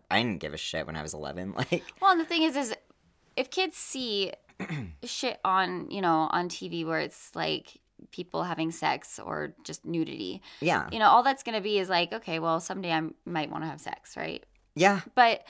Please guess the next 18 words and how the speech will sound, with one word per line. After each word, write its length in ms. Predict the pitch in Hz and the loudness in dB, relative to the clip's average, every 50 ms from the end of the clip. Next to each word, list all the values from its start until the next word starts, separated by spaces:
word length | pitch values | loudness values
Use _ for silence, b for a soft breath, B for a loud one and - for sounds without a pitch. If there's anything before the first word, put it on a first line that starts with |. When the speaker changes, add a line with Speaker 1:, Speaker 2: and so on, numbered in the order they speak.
| B B | B B
Speaker 1:
Someday 400 | - - 151 165 180 170 175 165 | 2 4 4 6 6 6 6 6
you 140 | 147 127 254 | 6 6 6
Speaker 2:
you 60 | 277 285 | 4 4
see 120 | - 220 | 4 4
Speaker 1:
might 220 | 226 226 226 107 | 4 4 4 4
not 260 | 202 208 - - 294 254 | 6 8 8 8 8 6
Speaker 2:
some 60 | 226 | 4
Speaker 1:
wanna. 480 | 185 180 175 170 165 170 185 190 196 214 - | 2 0 -2 -2 -4 -4 -4 -4 -2 2 4
Speaker 2:
animal 460 | 214 240 294 320 320 277 247 208 190 | 4 6 6 4 4 4 2 4 8
violence, 640 | 180 175 165 156 151 156 156 151 175 214 - - - | 8 10 10 10 8 4 2 0 -2 -4 -8 -6 -2
and 160 | - 175 185 202 | 0 0 0 0
that 120 | 233 - | -4 -6
just 200 | - 339 277 - - | -6 -10 -12 -12 -12
puts 280 | - - 175 - - | -8 -8 -8 -8 -8
sick 320 | - - - 233 - - - - | -10 -8 -8 -10 -10 -12 -8 -4
thoughts 320 | 208 208 - - - - | -2 -2 -2 -2 -4 -8
into 260 | - 180 165 - - 180 | -8 -8 -8 -8 -8 -10
some 540 | - - 180 180 180 180 180 175 170 165 | -6 -2 0 0 0 0 -2 -4 -6 -8